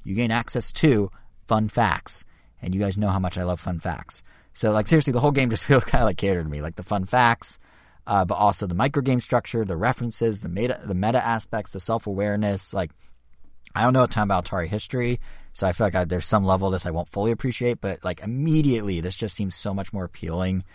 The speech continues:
than a compilation of just existing games I also haven't played that just get ported and repackaged. Like, there are a bunch of those announced these last few weeks, and no offense to them, but, like,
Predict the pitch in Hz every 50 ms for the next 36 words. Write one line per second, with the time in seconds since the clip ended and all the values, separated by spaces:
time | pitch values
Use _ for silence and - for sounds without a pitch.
0 | - - - _ _ - - 104 98 90 - - 98 92 92 95 92 92 87 -
1 | 104 90 87 87 - - 104 87 82 80 95 92 - - 95 90 80 80 82 85
2 | 90 82 82 78 - - 71 80 - - 101 92 98 90 85 92 87 - - 98
3 | 95 95 90 87 - - - - - - - - - - 87 85 82 85 80 80
4 | 80 80 80 76 - 87 - - - 98 92 98 - - - - - - - 107
5 | 98 113 101 85 - 92 95 - - 117 107 101 95 98 95 98 98 98 - -
6 | 104 98 98 92 90 - - 101 95 95 95 92 - - 90 92 98 98 101 -
7 | 101 98 98 - - - 92 92 95 85 78 82 85 80